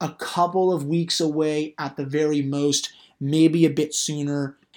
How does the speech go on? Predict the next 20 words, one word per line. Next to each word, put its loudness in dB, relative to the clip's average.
He -6
wasn't 6
participating 2
in -2
line 0
rushes 0
or -2
anything -6
today, -6
but -4
he -6
was -4
still, -4
looks -2
like -10
he -12
was -8
skating -2
with -8
authority, 2